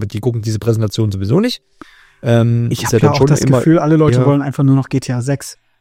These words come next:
Speaker 2: So das große
Speaker 1: <laughs>
Speaker 2: Problem. Also jetzt gerade dieses Jahr, ich krieg's überall
Speaker 1: Ja.
Speaker 2: mit,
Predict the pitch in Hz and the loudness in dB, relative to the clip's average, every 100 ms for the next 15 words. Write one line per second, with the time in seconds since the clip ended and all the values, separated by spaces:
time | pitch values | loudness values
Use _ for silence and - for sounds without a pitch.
0 | _ _ _ _ _ - - 123 - 120 | _ _ _ _ _ -10 -4 -4 0 0
1 | 127 117 - 117 139 131 120 120 131 120 | 2 0 0 0 2 2 2 2 0 0
2 | - 135 131 131 135 - 139 120 - 120 | -2 0 0 -2 -6 -2 -2 -2 -6 -6
3 | - 110 104 135 156 | 0 2 4 4 2